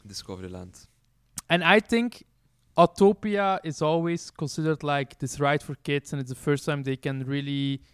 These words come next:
Speaker 2: get behind the wheel, drive themselves. I think you can, with a okay budget, like, that's not an extraordinary budget, make it a ride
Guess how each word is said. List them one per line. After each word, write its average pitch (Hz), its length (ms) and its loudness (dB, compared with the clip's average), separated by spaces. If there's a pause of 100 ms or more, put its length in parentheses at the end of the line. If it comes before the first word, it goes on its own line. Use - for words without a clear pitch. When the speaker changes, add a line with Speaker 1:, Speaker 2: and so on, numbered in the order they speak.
Speaker 2:
get 143 180 -4
behind 139 340 -2
the 131 100 -12
wheel, 135 300 -2
drive 131 340 0
themselves. 139 580 -2 (580)
I 170 280 4 (120)
think 180 500 0 (120)
you 156 240 0
can, 160 400 -2
with 147 420 2 (120)
a 135 440 -4 (1500)
okay 175 500 2
budget, 160 840 0 (440)
like, 123 240 -10
that's - 220 -8
not - 460 0 (540)
an 143 100 0
extraordinary 156 720 0
budget, 147 460 -2 (340)
make 143 380 4
it 190 140 -2
a 175 80 4
ride 143 480 2